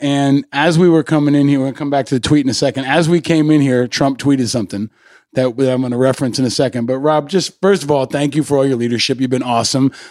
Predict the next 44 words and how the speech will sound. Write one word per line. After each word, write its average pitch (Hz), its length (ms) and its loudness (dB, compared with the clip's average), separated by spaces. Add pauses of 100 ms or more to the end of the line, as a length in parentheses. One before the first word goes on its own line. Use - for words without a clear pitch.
(120)
Lots 139 200 0
of 135 80 -4
folks 135 220 0
who 131 60 0
listen 139 220 0
to 131 40 -2
Angry 131 180 0
Americans 127 480 2
have 123 100 -2
stepped - 320 -2
up 123 180 0
and 123 120 0
gotten 127 240 0
involved, 123 340 2
and 127 60 2
they 131 60 2
didn't 170 180 4
know 165 160 4
about 143 200 -2
this 135 180 -6
issue. 131 240 -4 (340)
We've 196 100 0
had 247 100 2
a 196 60 4
lot 165 160 4
of 160 80 2
celebrities 147 560 2
and 143 80 -4
other 139 160 0
folks 127 260 -2
on 135 220 0
this 131 140 2
show, 147 260 2
but 123 100 2
I 123 60 2
think 139 180 0
you've 151 120 0
been 147 140 2
our 143 100 0
most 139 220 -2
popular 135 360 0
guest 127 240 0
so 131 140 0
far. 151 280 -4